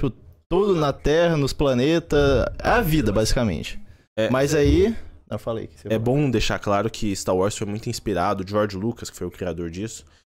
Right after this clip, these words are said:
Speaker 2: inspirou muito em, na cultura japonesa.
Speaker 1: No budismo.
Speaker 2: No, no budismo, monges, os próprios samurai. Então, se você olhar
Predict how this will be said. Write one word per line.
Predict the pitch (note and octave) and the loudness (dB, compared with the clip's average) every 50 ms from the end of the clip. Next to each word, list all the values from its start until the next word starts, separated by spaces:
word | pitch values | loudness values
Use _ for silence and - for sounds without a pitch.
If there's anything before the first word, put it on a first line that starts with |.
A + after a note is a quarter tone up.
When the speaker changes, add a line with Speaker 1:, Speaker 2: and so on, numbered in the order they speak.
| _ _ _ | _ _ _
Speaker 2:
inspirou | A#2+ - - B2 C3+ C#3 | -10 -6 -2 -2 0 0
muito | C3 C3 C3 C3+ C#3 - C#3+ C#3 | 0 -2 -2 -4 -4 -4 -4 -4
em, | C3+ C3+ C3+ C3+ C3+ C3 B2+ B2 A#2+ A#2 A2 G2+ G2+ G2 - - | -2 -4 -4 -4 -4 -4 -4 -4 -4 -4 -4 -4 -6 -8 -8 -8
na | F#2+ A#2+ | -8 -8
cultura | - - A#2+ - - B2 C3+ | -8 -8 -8 -8 -4 -4 -2
japonesa. | B2+ B2+ - D3+ C#3+ B2 A2 A2+ A2 G2+ F2+ F2+ E2 - - - - _ - | -4 -2 -2 -4 -2 -2 0 0 -2 -2 -4 -8 -14 -16 -20 -20 -20 _ -10
Speaker 1:
No | A2 | -8
budismo. | G#2 A2 A2 F#2+ G2 F#2 F#2 G#2 A2 A2 G2 A2+ A2+ | -6 -6 -6 -6 -8 -8 -8 -6 -6 -4 -4 -4 -4
Speaker 2:
No, | G#2+ A2 | -4 -6
no | A#2+ | -6
budismo, | A#2 A#2+ C3+ C3 G#2+ G#2 A2 A2+ A#2+ C3 B2+ A#2 G#2 G2 G#2+ | -4 -4 -4 -4 -4 -4 -4 -2 0 0 0 0 -2 -4 -6
monges, | G2+ G#2 G#2 A2 A#2 B2+ C3+ B2+ A#2+ A2 G2 G2 G2 F#2+ F#2 F#2 - - - | -6 -4 -2 0 0 0 0 0 -2 -2 -4 -4 -6 -6 -6 -6 -8 -10 -8
os | A2 A#2+ A#2 A#2+ - | -6 -4 -2 -2 -2
próprios | - - C3+ C3+ D3+ C3 | -2 -2 -2 -2 -4 -4
samurai. | - - C3+ C3+ B2+ A2 G#2 G#2 G#2+ G#2+ G#2+ G2+ F#2 - - - - - - - - _ _ _ _ | -4 -6 -4 -2 -2 0 0 0 0 0 -2 -2 -4 -4 -6 -6 -6 -6 -12 -16 -18 _ _ _ _
Então, | - B2 B2 | -6 -4 -2
se | - | 0
você | C3 - - C3+ | 0 0 2 0
olhar | C3+ - E2 A2+ A2 G2+ F#2+ G2 A#2 C3+ D3 C#3 A#2+ - | 0 2 2 0 2 2 2 0 0 0 0 -2 -4 -6